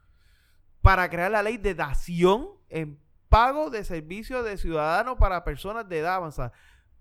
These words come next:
Esta pendejada de estar usando fucking palabras que solamente el diablo y ellos usan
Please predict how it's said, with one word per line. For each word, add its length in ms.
Esta 320
pendejada 520
de 60
estar 200
usando 340
fucking 360
palabras 400
que 100
solamente 440
el 120
diablo 460
y 80
ellos 260
usan 320